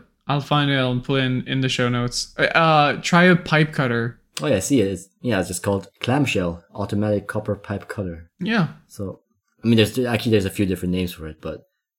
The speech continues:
Speaker 2: yeah, pipe cutter, you'll find it. It's like a circular device. You just put it around it. Yeah, it's like ten pounds here on this, on this
Speaker 1: Yeah.
Speaker 2: U K website. It's not bad.
Speaker 1: I guess if you try to cut, like, titanium many, many times with it, I mean, it's,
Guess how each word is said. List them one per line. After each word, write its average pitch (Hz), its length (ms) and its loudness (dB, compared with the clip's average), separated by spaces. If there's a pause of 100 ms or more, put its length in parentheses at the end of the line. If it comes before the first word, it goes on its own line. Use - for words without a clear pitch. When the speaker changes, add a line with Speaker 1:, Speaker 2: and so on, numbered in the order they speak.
(420)
Speaker 2:
yeah, 87 240 -2
pipe 92 260 0
cutter, 87 220 -2
you'll 82 160 -4
find 87 280 -4
it. 82 220 -10
It's - 180 -14
like 90 120 0
a 87 60 -4
circular 90 440 -2
device. 87 460 -4
You 85 60 -10
just 87 160 -12
put 92 140 -6
it 90 60 -4
around 87 340 -2
it. 87 80 -10 (360)
Yeah, 110 60 -6
it's - 80 -4
like 87 100 -8
ten 90 180 -2
pounds 95 320 -4
here 85 240 -12 (160)
on 90 60 -6
this, 85 160 -8 (260)
on 92 80 -12
this 117 160 -2
Speaker 1:
Yeah. 151 220 -2
Speaker 2:
U 87 60 -4
K 87 60 -6
website. 87 320 -14 (580)
It's - 120 -20
not 87 140 -2
bad. 95 200 -6
Speaker 1:
I 120 60 -2
guess 170 300 4
if 202 160 0
you 196 180 8
try 151 320 0
to 151 160 -2
cut, 143 320 -4
like, 135 360 -4
titanium 139 920 -4
many, 135 240 -2
many 135 240 -2
times 131 360 -6
with 143 220 -2
it, 170 340 2 (1040)
I 165 40 4
mean, 170 180 6
it's, 170 240 2